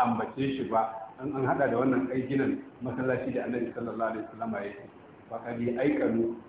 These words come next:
hakika sun sakankance a wannan aikin da suke, ma indakum yanfaddu,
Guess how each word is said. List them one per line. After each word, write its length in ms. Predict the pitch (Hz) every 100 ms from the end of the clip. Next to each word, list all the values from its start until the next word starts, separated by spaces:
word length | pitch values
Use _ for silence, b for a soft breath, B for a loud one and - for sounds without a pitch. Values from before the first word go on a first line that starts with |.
| -
hakika 480 | - 135 131 113
sun 200 | 135 139 131
sakankance 580 | 147 165 170 - - 147
a 140 | 120
wannan 460 | 127 175 180 143 147
aikin 320 | 160 156 143
da 60 | -
suke, 440 | - - - - - - -
ma 320 | 127 131 131 - 143
indakum 640 | 135 123 127 - 123 120 120 - -
yanfaddu, 800 | 113 110 - 156 120 135 131 -